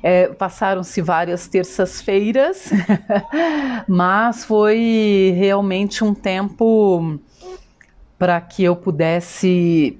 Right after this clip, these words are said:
primeiro fazer, me cuidar, né, em primeiro lugar, porque eu tive covid, e realmente esse, esse episódio é um episódio para falar,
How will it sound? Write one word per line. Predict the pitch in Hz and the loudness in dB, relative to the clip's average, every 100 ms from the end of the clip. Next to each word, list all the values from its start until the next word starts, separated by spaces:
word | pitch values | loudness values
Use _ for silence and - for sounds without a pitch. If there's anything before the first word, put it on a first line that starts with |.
| _ | _
primeiro | 190 180 202 247 | 0 2 2 0
fazer, | - 254 202 226 247 226 185 | -4 -4 -2 0 2 0 0
me | 185 | 0
cuidar, | 226 233 180 175 175 247 311 | 0 0 0 0 0 -2 -2
né, | 202 | -2
em | 320 | -4
primeiro | 240 185 185 | -4 -2 0
lugar, | 180 175 165 165 226 269 | 0 0 0 0 -2 -6
porque | - | -6
eu | 185 | -6
tive | - 180 180 | -4 -4 -4
covid, | - 180 160 185 240 262 247 269 - - - - - - | -2 -2 -2 0 2 2 2 0 -2 -18 -20 -20 -20 -8
e | - 202 202 196 196 | 0 4 4 4 4
realmente | 185 226 233 220 208 262 269 240 | 4 2 2 0 2 2 2 0
esse, | 220 220 - 226 214 202 185 175 160 160 - - | 0 -2 0 4 4 4 2 0 -2 -6 -10 0
esse | 175 226 233 | 0 2 -2
episódio | 240 202 165 170 175 185 185 | -6 -4 0 2 2 0 -2
é | |
um | 185 185 | -2 -4
episódio | 185 170 175 165 175 165 185 | -6 -6 0 0 0 -2 -4
para | 185 165 175 180 | -2 -2 0 -2
falar, | - 170 160 156 170 175 | -4 -4 -2 0 0 -2